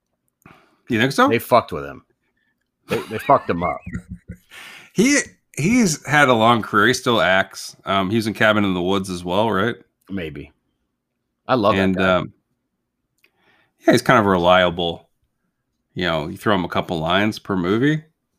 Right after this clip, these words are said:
Speaker 1: he
Speaker 2: Yeah.
Speaker 1: delivers.
Speaker 2: Yeah, there's a th-, that movie was indicative of, of a bunch of guys who should be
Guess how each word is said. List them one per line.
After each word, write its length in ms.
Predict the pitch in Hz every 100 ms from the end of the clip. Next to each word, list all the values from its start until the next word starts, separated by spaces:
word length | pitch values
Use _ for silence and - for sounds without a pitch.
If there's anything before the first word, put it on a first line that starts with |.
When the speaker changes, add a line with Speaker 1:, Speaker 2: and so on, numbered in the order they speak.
| - _ _ _ _ _
Speaker 1:
he 140 | 104
Speaker 2:
Yeah. 100 | 92
Speaker 1:
delivers. 580 | 76 90 120 165 156 - 147
Speaker 2:
Yeah, 400 | 156 139 123 107
there's 280 | 170 226 247
a 120 | 160
th-, 140 | 160 170
that 180 | 196
movie 240 | 240 226 185
was 260 | 160 127
indicative 540 | 104 143 147 - 135 104
of, 180 | 98 101
of 160 | 104
a 60 | 98
bunch 240 | 120 127
of 80 | 123
guys 280 | 120 117 -
who 120 | 120
should 260 | - 123 120
be 240 | 117